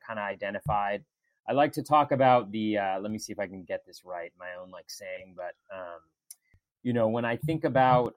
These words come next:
uh, what I'm looking for in a hitter, there's kinda, like, the four legs of the stool.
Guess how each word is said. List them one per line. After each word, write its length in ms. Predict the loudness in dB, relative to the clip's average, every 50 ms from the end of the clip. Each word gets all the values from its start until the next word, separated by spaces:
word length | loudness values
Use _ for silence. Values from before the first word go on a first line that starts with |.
| -4
uh, 400 | -2 0 0 2 2 0 0 -2
what 280 | -2 -2 0 2 4 4
I'm 220 | 4 2 2 0
looking 380 | 0 -2 -2 -2 -2 -4 -4 -4
for 560 | -6 -6 -6 -4 -2 0 0 0 0 0 -2 -4 -8
in 160 | -8 -8 -6
a 100 | -8 -8 -8 -8
hitter, 380 | -6 -2 0 0 0 0 -2 -4
there's 200 | -4 -6 -6 -8
kinda, 260 | -8 -6 -2 0 2
like, 260 | 4 4 2 2 0
the 80 | -4 -10
four 520 | -10 -10 -8 -4 -2 0 2 2 2 2
legs 300 | 2 2 0 0 0 -4
of 100 | -6 -8
the 80 | -8 -8
stool. 480 | -12 -12 -10 -10 -10 -8 -10 -12 -16